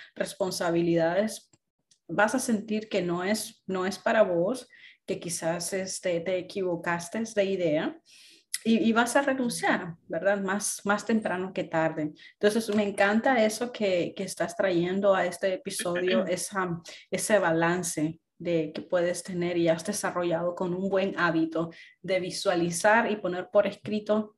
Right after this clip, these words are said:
Speaker 1: cómo quieres que tu siguiente mes, ¿verdad? O tu semana o tu día vaya.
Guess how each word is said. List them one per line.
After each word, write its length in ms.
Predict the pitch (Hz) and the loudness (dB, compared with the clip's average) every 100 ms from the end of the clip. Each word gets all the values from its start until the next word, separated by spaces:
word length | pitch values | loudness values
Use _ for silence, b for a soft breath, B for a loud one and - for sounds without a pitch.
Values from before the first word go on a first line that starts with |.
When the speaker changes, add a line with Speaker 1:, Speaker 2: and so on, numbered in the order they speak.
| - | -6
Speaker 1:
cómo 340 | 185 180 220 | -2 0 -2
quieres 580 | - - 226 208 196 - | -2 2 4 4 0 -4
que 360 | - 185 226 B B B B | -2 0 0 B B B B
tu 360 | 220 226 285 302 | 2 4 4 2
siguiente 520 | - 214 196 196 208 | 0 2 2 4 2
mes, 600 | 185 175 190 - - - | 2 -2 -4 -6 -8 -8
¿verdad? 300 | 160 160 170 | -6 -2 -2
O 60 | 160 | 0
tu 120 | 220 | 0
semana 440 | 220 202 180 190 | 2 2 2 -2
o 80 | 170 | -2
tu 180 | 185 170 | -2 2
día 280 | 165 170 160 | 4 2 0
vaya. 400 | 147 147 147 | -2 -4 -4